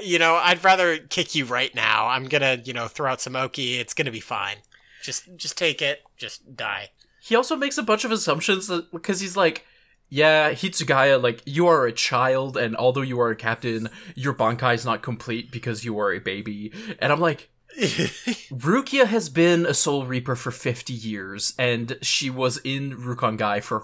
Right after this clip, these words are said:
Speaker 2: who, for God knows how many years before that. How the fuck do you tell?" <laughs>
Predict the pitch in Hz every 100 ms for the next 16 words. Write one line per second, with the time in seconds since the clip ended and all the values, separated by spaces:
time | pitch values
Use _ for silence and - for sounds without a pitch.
0 | - 160 139 - _ - - - 143 123
1 | 147 139 127 131 123 - 123 117 113 110
2 | 107 - - 113 107 98 - - - -
3 | 180 277 - - - 165 - 156 151 131
4 | 127 110 90 82 - _ - - _ _
5 | -